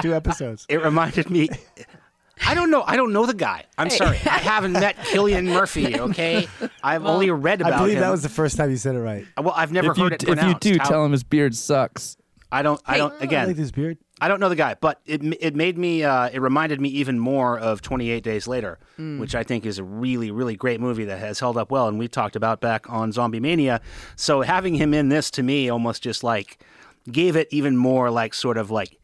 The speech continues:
Speaker 2: heft in the lore, the horror lore department. Like,
Speaker 3: Mm-hmm.
Speaker 2: you know, it's almo-, it's almost like, you know, bringing back, uh, or when, when, uh, a sequel will, like, bring in someone from,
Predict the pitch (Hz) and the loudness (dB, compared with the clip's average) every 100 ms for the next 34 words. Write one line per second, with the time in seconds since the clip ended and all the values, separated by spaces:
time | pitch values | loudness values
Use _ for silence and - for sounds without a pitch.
0 | _ - - 123 - - - 117 110 104 | _ -12 -4 -4 -4 -10 -6 -4 -4 -6
1 | 98 104 110 107 101 98 85 131 117 107 | -4 0 2 2 0 -4 -2 0 2 0
2 | 104 101 113 113 107 101 117 107 101 98 | -4 -4 0 2 0 -4 -2 -2 -2 -8
3 | 95 101 95 165 156 147 147 - - - | -8 -8 -6 -6 -6 -8 -12 -18 -20 -8
4 | 104 104 101 127 117 117 - 127 113 123 | -4 -2 -2 -2 -2 -4 -4 -2 -2 -2
5 | 107 - 113 101 92 110 117 107 104 107 | -4 -4 -4 -4 -2 -2 0 0 0 0
6 | 107 - - - _ - - - _ _ | 0 -4 -14 -20 _ -20 -20 -20 _ _
7 | - 107 95 98 104 107 117 120 120 113 | -10 -4 -2 -2 -4 -4 -4 0 0 0
8 | 104 110 104 - 117 - 147 - 131 113 | -2 -4 -4 -4 -2 0 0 2 0 2
9 | 110 107 101 - 117 127 120 113 110 123 | 0 0 -4 -4 -2 0 2 0 0 0
10 | 110 107 98 110 101 98 | 0 -2 -2 -2 -2 -6